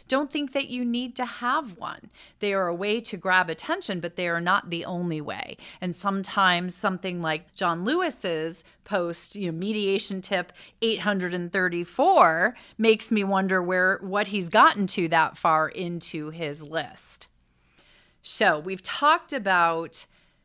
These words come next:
the two, that there are two ways to engage. And we've talked about the first is your posting and, and asking people for engagement, getting people to engage with you. The flip side of that is you need to engage with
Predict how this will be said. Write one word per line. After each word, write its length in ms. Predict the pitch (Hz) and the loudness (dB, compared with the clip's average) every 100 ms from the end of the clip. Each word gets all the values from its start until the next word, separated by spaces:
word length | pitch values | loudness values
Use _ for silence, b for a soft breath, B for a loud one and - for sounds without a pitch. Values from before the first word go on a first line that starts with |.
| _ | _
the 100 | - | -6
two, 420 | 180 - 247 - 190 | -2 0 0 -2 -4
that 180 | 190 185 | -4 0
there 120 | 190 | 2
are 140 | 175 | 2
two 260 | 175 - 240 | 0 -2 -2
ways 360 | 208 190 180 - | 0 0 -2 -4
to 120 | 196 | -6
engage. 520 | 175 170 160 156 160 | -6 -2 -2 -2 -6
And 100 | 156 | -8
we've 160 | 160 - | -10 -2
talked 320 | 190 185 190 | 2 2 0
about 420 | 175 165 160 - | 2 2 2 -4
the 80 | 175 | -10
first 440 | - 196 190 - | -2 0 0 -2
is 180 | 175 160 | -6 -2
your 260 | 175 196 214 | 0 0 -2
posting 800 | - 190 175 - - 160 156 156 B B | -4 -4 -4 -6 -6 -6 -6 -10 B B
and, 260 | - 175 170 - | -6 -6 -6 -8
and 180 | 170 - | -10 2
asking 580 | 185 190 - - 165 156 | 4 4 0 -6 -8 -8
people 360 | - 139 147 | -10 -12 -12
for 200 | 160 165 | -10 -10
engagement, 680 | 151 143 156 151 156 147 180 | -8 -8 -8 -6 -10 -10 0
getting 340 | 185 202 208 | 2 2 0
people 300 | 180 196 180 | -4 -6 -6
to 160 | 175 - | -8 -6
engage 540 | 160 160 160 156 147 | -6 -6 -6 -6 -8
with 260 | 151 151 - | -10 -10 -10
you. 640 | 160 151 180 160 67 - - B B B B - | -12 -4 0 0 -4 -18 -20 B B B B -10
The 80 | |
flip 400 | 185 - 294 494 | -8 -6 -2 -2
side 340 | - - 165 151 | 0 2 2 0
of 160 | 156 | -6
that 400 | 156 147 147 160 - | -4 -4 -2 -6 -2
is 220 | 220 196 | -4 -2
you 220 | 220 320 | -2 0
need 260 | 320 208 185 | -2 -4 -6
to 160 | - | -8
engage 480 | 190 185 160 151 160 | -6 -4 -4 -4 -4
with 180 | 240 240 | -6 -8